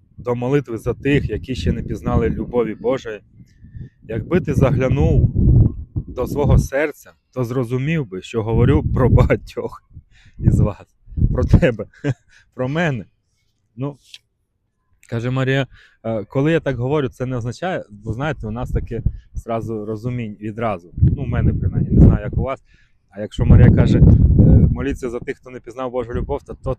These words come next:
то ті грішники там десь, які в церкву не ходять, ні,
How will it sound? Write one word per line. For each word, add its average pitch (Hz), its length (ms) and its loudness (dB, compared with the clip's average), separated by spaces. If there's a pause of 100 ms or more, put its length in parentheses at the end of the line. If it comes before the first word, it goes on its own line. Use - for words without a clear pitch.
(300)
то 131 180 -16
ті 139 140 -8
грішники 123 640 -10
там 117 240 -14 (440)
десь, 135 320 -4
які 131 200 -8
в 113 40 -8
церкву 135 380 -6
не 135 100 -4
ходять, 135 360 0
ні, - 260 4